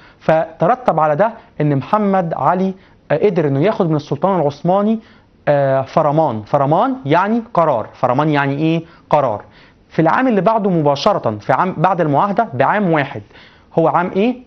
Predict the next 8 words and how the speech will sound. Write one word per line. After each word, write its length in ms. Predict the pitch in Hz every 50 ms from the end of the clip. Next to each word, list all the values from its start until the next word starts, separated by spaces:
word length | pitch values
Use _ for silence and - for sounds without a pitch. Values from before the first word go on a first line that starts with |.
| _ -
ألف 260 | 190 196 170 143 -
تمنمية 600 | 151 151 135 139 139 139 156 190 214 220 262 262 262 - - - -
واحد 340 | 147 156 175 170 - 175 147
وأربعين، 460 | 147 151 151 135 139 120 113 104 95 - - - - - - -
أصدر 300 | - 277 247 190 185 160
الفرمان 520 | 156 143 - - 165 160 175 214 233 208 180
ده، 160 | 220 - 185 - - - - - -
وهنا 340 | 175 170 202 240 247 233